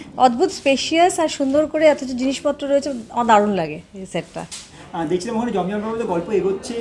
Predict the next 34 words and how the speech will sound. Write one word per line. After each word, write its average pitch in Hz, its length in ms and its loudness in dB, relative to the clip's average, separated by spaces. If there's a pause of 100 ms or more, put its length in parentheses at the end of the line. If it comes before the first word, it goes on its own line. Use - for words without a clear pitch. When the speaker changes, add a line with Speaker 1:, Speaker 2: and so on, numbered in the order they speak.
(240)
Speaker 2:
এবং 165 240 -6 (260)
একটা 165 120 -10
খারাপ 170 360 -6
খবরের 160 280 -4
মধ্যে 160 280 -4
ডালির 143 320 -2
তো 151 80 -6
জেল 147 260 -2
সেইভাবে। 135 460 -10 (480)
Speaker 1:
হুম। 196 200 0
Speaker 2:
কি 170 140 0
চলছে 196 280 2
যদি 180 120 -4
এখানে 170 280 -6
ছোট্ট 151 140 -14
করে 160 160 -12
শেয়ার 135 280 -12
করো? 139 160 -16 (160)
Speaker 1:
আহ, 202 840 2
ছোট্ট 277 260 -4
করে 339 180 2
চলছে 330 240 0
মানে 359 200 4
একটা, 302 460 2
আহ, 302 60 4 (1040)
বড় 254 220 4
অন্যায়, 277 500 6 (380)
সেটার 240 520 0 (100)
অন্যায় 262 380 4
মানে 285 240 4
আমি 247 220 2
তো 269 80 -2
বলবো 254 320 0
যে 233 160 0